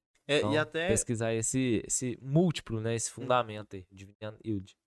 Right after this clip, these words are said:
Speaker 1: Até um outro insight que eu acabei de ter, é, o dividend yield mais alto, ele é um fa-, um ponto importante na hora da pessoa comprar e, tipo, ele pode gerar, ele pode trazer a falsa sensação de segurança pro,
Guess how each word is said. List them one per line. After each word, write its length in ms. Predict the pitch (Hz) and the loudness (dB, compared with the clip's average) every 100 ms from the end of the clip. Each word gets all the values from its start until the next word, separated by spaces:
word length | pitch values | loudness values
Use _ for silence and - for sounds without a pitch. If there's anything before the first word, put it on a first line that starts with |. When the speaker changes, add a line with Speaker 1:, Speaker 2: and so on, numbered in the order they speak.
| _ | _
Speaker 1:
Até 180 | 156 156 | -2 0
um 220 | 180 180 | 0 -4
outro 200 | 175 165 | -8 -6
insight 540 | 151 - 139 139 143 - | -2 0 2 0 -2 -8
que 120 | 139 | -6
eu 220 | 127 120 | -6 -8
acabei 360 | 117 123 123 - | -4 -4 -4 -6
de 140 | - | -6
ter, 200 | - 156 - - _ _ | -6 -8 -8 -20 _ _
é, 580 | 127 135 135 131 127 117 - | 0 2 4 2 0 -2 -4
o 320 | - 165 196 | 2 4 4
dividend 560 | 170 170 170 180 170 143 | 0 -2 -4 -6 -6 -6
yield 440 | 143 135 117 - _ _ _ - | -4 -4 -6 -10 _ _ _ 0
mais 380 | 147 160 160 135 | 4 4 2 -2
alto, 480 | 139 139 - 110 110 _ _ _ _ - | -4 -6 -8 -18 -20 _ _ _ _ -4
ele 480 | 127 131 131 120 - - | 0 0 -2 -6 -10 -4
é 200 | 131 147 | 0 2
um 220 | 156 143 | 0 -6
fa-, 340 | 135 - 131 - | -10 -2 -2 -2
um 560 | 127 131 127 117 110 98 _ _ _ _ - | -8 -14 -12 -14 -18 -20 _ _ _ _ -6
ponto 220 | 131 131 | -6 -6
importante 760 | 131 131 123 123 143 151 147 127 | -10 -6 -6 -6 -8 -8 -8 -8
na 120 | 123 | -8
hora 160 | 123 | -6
da 80 | 127 | -8
pessoa 320 | - 123 - | -10 -10 -10
comprar 500 | 127 135 120 151 156 | -8 -10 -4 0 2
e, 80 | 139 | 0
tipo, 360 | 139 - 147 123 _ - _ - | -6 -6 -6 -6 _ -20 _ -2
ele 160 | 147 | 0
pode 400 | 147 160 175 170 | 2 4 4 2
gerar, 600 | 165 165 147 143 139 135 | -4 0 2 2 2 0
ele 140 | 113 131 | -4 -6
pode 280 | 160 156 - | -4 -2 2
trazer 320 | 165 147 143 | 4 4 2
a 80 | 139 | -2
falsa 340 | - 143 - | 0 0 0
sensação 540 | - 139 135 127 131 | -6 -2 -2 -2 -4
de 60 | 123 | -8
segurança 520 | 127 123 131 151 - | -8 -4 -2 0 -2
pro, 260 | - 120 | -4 -18